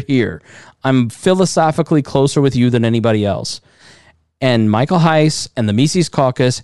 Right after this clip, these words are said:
has just misbehaved at every single turn, acted unprofessionally. I have no idea why Michael Heiss has me blocked. There's no reason for him. I've had him on the show. Like, he and I have had multiple conversations. And you just go,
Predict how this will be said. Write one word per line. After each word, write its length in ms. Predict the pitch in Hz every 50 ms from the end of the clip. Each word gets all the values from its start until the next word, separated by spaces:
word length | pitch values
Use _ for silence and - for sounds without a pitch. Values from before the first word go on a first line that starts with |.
| _ -
has 280 | - - 120 117 107 104
just 380 | - - 143 139 131 - -
misbehaved 1000 | 117 117 127 170 - - - 202 165 - 247 262 233 156 135 120 139 175 175 -
at 140 | - 160 160
every 280 | - 170 165 175 190 180
single 280 | 170 - 160 151 156 160
turn, 480 | - - 214 208 156 95 92 101 123 - - - - - - - _
acted 360 | - 139 170 170 - 190 180 - -
unprofessionally. 1040 | 160 180 196 - 214 202 - - 135 113 107 - 127 113 101 98 98 95 110 143 - - - - - - -
I 80 | - -
have 100 | 403 415
no 100 | 330 214
idea 260 | 185 147 131 131 123
why 120 | 117 117
Michael 320 | 107 107 107 107 - 120 113
Heiss 240 | 107 117 113 107 -
has 220 | - 117 110 107
me 120 | 117 120
blocked. 540 | 110 95 - 104 87 95 113 151 - - - - _ _ _ _ _ _ _ _ _ _ _ _ _ _
There's 220 | - 175 185 196
no 100 | 214 247
reason 320 | 247 240 269 311 349 392 269
for 200 | 196 233 190 156
him. 240 | 156 156 135 135 -
I've 220 | - - 165 180 185
had 220 | 190 185 196 214
him 160 | 208 233 226
on 100 | 226 226
the 60 | 233 226
show. 500 | - - 302 302 302 202 - - - - _ _ _ _ _ _ _ _ _ _ _ _ _ -
Like, 120 | 139 139
he 120 | - 208
and 100 | 214 220
I 60 | 220 214
have 140 | 214 208
had 180 | 208 220 208 185
multiple 360 | 185 196 220 214 220 220 220
conversations. 800 | 208 - 214 220 226 220 208 - 233 226 233 - - 127 104 107
And 160 | 120 - 151
you 100 | 175 202
just 180 | 208 233 220 -
go, 340 | - 226 226 226 214 196